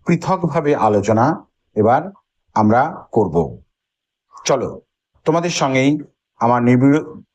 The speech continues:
নিবিড়তা বা ঘনিষ্ঠতা গড়ে উঠবে এই আলোচনার মধ্য দিয়ে। তোমরা কে কতটুকু বুঝতে পারছো না পারছো, তা যদি আমাকে কমেন্ট করে জানাও, তাহলে আমি সেখানে তোমাদের আরো বিস্তৃত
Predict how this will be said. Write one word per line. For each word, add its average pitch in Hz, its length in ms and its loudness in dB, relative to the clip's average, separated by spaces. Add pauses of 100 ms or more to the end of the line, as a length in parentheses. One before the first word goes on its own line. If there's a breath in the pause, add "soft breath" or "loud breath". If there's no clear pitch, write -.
(120)
নিবিড়তা 139 920 2
বা 95 140 0
ঘনিষ্ঠতা 127 720 0 (200)
গড়ে 117 200 2
উঠবে 127 320 2 (240)
এই 117 140 4
আলোচনার 113 460 2
মধ্য 107 260 2
দিয়ে। 127 280 2 (280 loud breath)
তোমরা 123 240 2
কে 143 200 0
কতটুকু 127 400 0
বুঝতে 101 340 -2
পারছো 101 400 -2
না 127 100 2
পারছো, 127 560 -2 (340)
তা 107 300 2 (120)
যদি 123 240 2
আমাকে 110 320 -2
কমেন্ট 107 320 0
করে 110 160 2
জানাও, 117 460 0 (420)
তাহলে 110 520 -2 (120)
আমি 123 480 0 (560)
সেখানে 160 600 -2 (120)
তোমাদের 123 260 2
আরো 131 200 2
বিস্তৃত 123 500 -2